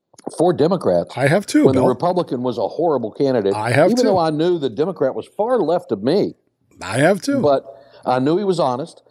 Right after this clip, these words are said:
Speaker 1: I knew what he'd try to do. Also knew he wouldn't succeed in a largely Republican bod-, body in the Florida House when,
Speaker 2: Right.
Speaker 1: when we put him in there. We ran an absolutely horrendous Republican House candidate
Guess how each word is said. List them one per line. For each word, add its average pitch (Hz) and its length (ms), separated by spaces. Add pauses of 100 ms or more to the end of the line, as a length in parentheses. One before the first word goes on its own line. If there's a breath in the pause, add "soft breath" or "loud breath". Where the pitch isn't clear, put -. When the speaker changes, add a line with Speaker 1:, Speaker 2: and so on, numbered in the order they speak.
(120)
Speaker 1:
I 113 80
knew 160 160
what 185 160
he'd 113 160
try 202 220
to 127 100
do. 90 300 (200 soft breath)
Also 226 300
knew 135 260 (140 loud breath)
he 165 100
wouldn't 160 320
succeed 127 640 (240)
in 123 120
a 110 60
largely 135 560
Republican 120 640
bod-, 143 340
body 151 300
in 117 80
the 117 80
Florida 143 380
House 131 460
when, 123 120
Speaker 2:
Right. 92 160 (220)
Speaker 1:
when 113 120
we 107 100
put 120 160
him 113 100
in 170 140
there. 113 180 (160 soft breath)
We 156 160
ran 156 240
an 135 100
absolutely 131 560
horrendous 117 720 (300)
Republican 139 500
House 143 280
candidate 98 500